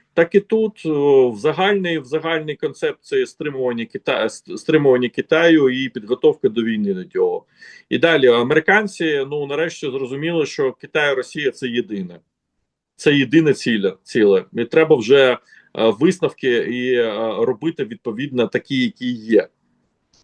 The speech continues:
І тиснути на них вже зараз. Тому що Китай, скоріш за все, теж переозброїться. Все вони чудово розуміють, вони не готуються до війни. А, тому що китайці марксисти, вони читали такі праці Леніна, а,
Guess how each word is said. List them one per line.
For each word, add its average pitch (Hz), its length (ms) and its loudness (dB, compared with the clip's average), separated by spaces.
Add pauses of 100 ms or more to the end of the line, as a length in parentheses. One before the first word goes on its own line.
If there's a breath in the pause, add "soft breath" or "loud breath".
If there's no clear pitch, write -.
І 120 140 0
тиснути 143 480 2
на 117 120 2
них 117 260 -2
вже 107 160 -4
зараз. 92 400 -6
Тому 127 180 -6
що - 140 -10
Китай, 160 360 2
скоріш 135 300 0
за 123 80 -4
все, 131 140 -4
теж 127 200 0
переозброїться. 147 800 0
Все 151 180 -6
вони 131 200 -6
чудово 117 380 -4
розуміють, 117 400 -8
вони 117 160 -8
не 107 80 -8
готуються 110 460 -2
до 107 120 0
війни. 127 380 -4 (640)
А, 110 180 0
тому 147 260 2
що 151 160 -4
китайці 156 460 0
марксисти, 139 640 -4
вони 120 220 -4
читали 113 960 -2
такі 123 520 0 (220)
праці 123 380 -4
Леніна, 113 640 -4 (420)
а, 107 340 4